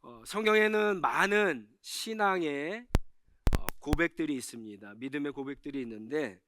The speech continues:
구약 성경에서 이 고백만큼 귀한 것이 없습니다. "나와 내 집안은 하나님을 섬길 것이다. 무슨 일이 있어도 하나님을 섬길 것이다."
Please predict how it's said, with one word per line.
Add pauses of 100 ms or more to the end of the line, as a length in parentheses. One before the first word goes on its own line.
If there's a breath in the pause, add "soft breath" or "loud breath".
(400 loud breath)
구약
성경에서
이
고백만큼 (260)
귀한
것이
없습니다. (1040 soft breath)
"나와
내
집안은 (460)
하나님을 (180)
섬길
것이다. (720)
무슨
일이
있어도
하나님을
섬길
것이다."